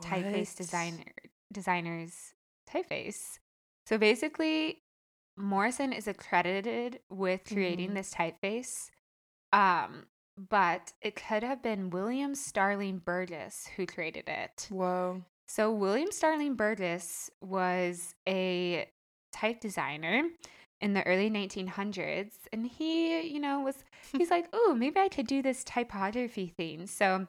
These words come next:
Speaker 1: kind of started creating some type, and he archived it. Not all of it was
Speaker 2: Mm-hmm.
Speaker 1: used. Um, and then he met the Wright brothers and was like, "I'm
Speaker 2: <laughs>
Speaker 1: gonna go fly."
Speaker 2: Let's do it.
Speaker 1: <laughs> And so he helped out. I think he helped designing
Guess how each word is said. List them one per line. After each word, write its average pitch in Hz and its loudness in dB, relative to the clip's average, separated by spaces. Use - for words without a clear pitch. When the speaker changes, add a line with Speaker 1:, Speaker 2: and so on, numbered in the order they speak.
Speaker 1:
kind 392 -2
of 392 -2
started 254 2
creating 247 0
some 247 -2
type, 226 2
and 190 2
he 196 -2
archived 208 4
it. 202 4
Not 196 6
all 185 4
of 185 -4
it 202 0
was 196 -2
Speaker 2:
Mm-hmm. 175 -2
Speaker 1:
used. 180 2
Um, 190 6
and 226 4
then 233 8
he 220 4
met 208 4
the 202 4
Wright 180 6
brothers 175 2
and 180 -2
was 175 -2
like, 175 4
"I'm 226 4
Speaker 2:
<laughs> 480 10
Speaker 1:
gonna 415 8
go 285 10
fly." 170 6
Speaker 2:
Let's 240 8
do 180 4
it. 170 6
Speaker 1:
<laughs> - -4
And 254 12
so 277 12
he 277 2
helped 247 2
out. 240 8
I 208 6
think 240 -4
he 269 -2
helped 233 0
designing 180 -4